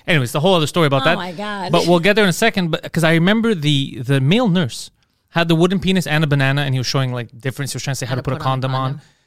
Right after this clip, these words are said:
Speaker 1: But then he started saying, "You know, in the emer-, I just don't want you guys to panic because we get a lot of weird things in the emergency room."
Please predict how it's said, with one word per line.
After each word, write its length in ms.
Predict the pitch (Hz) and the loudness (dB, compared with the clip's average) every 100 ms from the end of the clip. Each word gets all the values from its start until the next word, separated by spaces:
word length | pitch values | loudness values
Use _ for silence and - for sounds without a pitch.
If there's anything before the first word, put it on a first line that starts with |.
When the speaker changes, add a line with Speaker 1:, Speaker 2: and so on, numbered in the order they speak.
| _ | _
Speaker 1:
But 120 | - | -8
then 140 | 262 311 | -4 -2
he 80 | 254 | -2
started 320 | - 226 208 | -2 -2 -2
saying, 220 | 214 202 | -4 -2
"You 80 | 208 | -2
know, 80 | 226 | -2
in 80 | |
the 60 | 208 | -2
emer-, 180 | 202 - | -2 -4
I 80 | 165 | -6
just 220 | 156 - | -6 -2
don't 100 | 190 | -2
want 120 | 190 | 0
you 40 | 180 | 0
guys 140 | 170 | -2
to 80 | - | 0
panic 320 | 165 160 135 | 0 0 -2
because 260 | - - 135 | -6 -6 -4
we 80 | |
get 140 | 139 160 | -2 0
a 20 | |
lot 220 | 156 160 | 2 2
of 60 | 143 | 2
weird 240 | 151 151 | 2 2
things 160 | 151 135 | 0 -2
in 20 | |
the 60 | 131 | -2
emergency 400 | 131 147 135 131 | 0 -2 -2 -4
room." 140 | 139 | -4